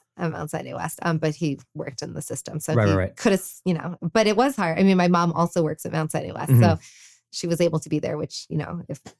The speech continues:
Speaker 1: I think you were probably only allowed one partner, but she came
Speaker 2: Right.
Speaker 1: in and then
Speaker 2: Right.
Speaker 1: it was, I mean, I think it was hard that,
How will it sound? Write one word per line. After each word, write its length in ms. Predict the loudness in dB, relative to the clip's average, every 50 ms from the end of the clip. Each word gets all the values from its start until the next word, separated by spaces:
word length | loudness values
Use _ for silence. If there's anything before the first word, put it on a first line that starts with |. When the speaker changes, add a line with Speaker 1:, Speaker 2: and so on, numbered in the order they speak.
| _ -2
Speaker 1:
I 100 | 0 0
think 240 | 0 0 -2 -2 -2
you 60 | -6
were 60 | -8 -6
probably 280 | -8 -8 -6 -6 -6
only 200 | -6 -8 -8 -8
allowed 260 | -8 -8 -8 -10 -8
one 180 | -8 -8 -8 -8
partner, 340 | -10 -12 -10 -8 -8 -10 -8
but 120 | -10 -10 -10
she 160 | -8 -8 -4
came 80 | 0
Speaker 2:
Right. 180 | 0 0 0 0
Speaker 1:
in 160 | -2 -4 -4
and 140 | -4 -4 -6
then 140 | -6 -10 -14 _ _ _
Speaker 2:
Right. 340 | -4 -4 -2 -2 -4 -8 -12 _ _ _
Speaker 1:
it 60 | 0 2
was, 220 | 2 2 0 -2 -2
I 120 | 2 2
mean, 120 | 4 4 4
I 80 | 2 0
think 180 | 0 0 2
it 20 | 2
was 140 | 0 0
hard 340 | 0 0 0 2 0 2 2
that, 320 | 2 2 2 2 0 -2